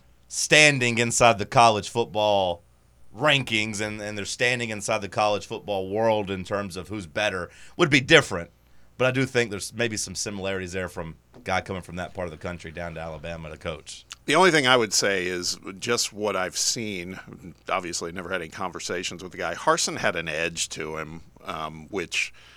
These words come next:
Speaker 2: I don't think did him any favors. There were other things, obviously, outside of the football that didn't do him any favors at Auburn, too. But, um,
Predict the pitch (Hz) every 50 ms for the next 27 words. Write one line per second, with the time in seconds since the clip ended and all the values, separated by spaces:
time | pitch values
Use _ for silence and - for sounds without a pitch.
0 | - - - - - - - - 107 107 107 95 92 98 90 85 101 98 87 90
1 | 92 87 85 85 82 - - 92 87 87 82 87 87 85 82 82 - - 90 87
2 | 87 87 87 85 90 90 90 - 92 85 82 87 82 87 85 82 80 85 85 -
3 | - 87 85 85 82 82 82 - - - 87 87 85 80 80 78 82 - - 92
4 | 87 85 - 90 85 82 78 82 80 - 90 82 85 82 85 87 85 82 85 82
5 | 80 80 - 87 82 82 82 82 80 82 82 82 82 82 80 78 80 80 76 -
6 | - 101 98 92 82 78 85 80 78 - - - - - - - - - _ _
7 | 76 78 76 76 73 76 78 76 -